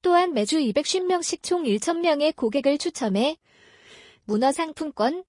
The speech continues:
일만 원권을 제공하는 등 이벤트 경품을 영화 관람이나 도서 구입과 같이 휴가철 문화생활에 실질적인 도움이 될 수 있도록 준비했다.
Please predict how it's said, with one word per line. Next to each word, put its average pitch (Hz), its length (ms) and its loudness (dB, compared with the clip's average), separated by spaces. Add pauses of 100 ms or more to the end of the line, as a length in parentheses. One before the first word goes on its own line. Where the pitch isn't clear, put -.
(120)
일만 254 360 2
원권을 302 840 -2
제공하는 269 600 -2
등 277 200 -4
이벤트 277 380 2
경품을 294 560 -2
영화 254 260 2
관람이나 277 600 2
도서 311 320 0
구입과 302 420 0
같이 269 400 -4
휴가철 349 540 2
문화생활에 247 720 2
실질적인 349 720 0
도움이 233 360 2
될 240 200 2
수 - 140 -2
있도록 226 440 -2
준비했다. 202 880 -2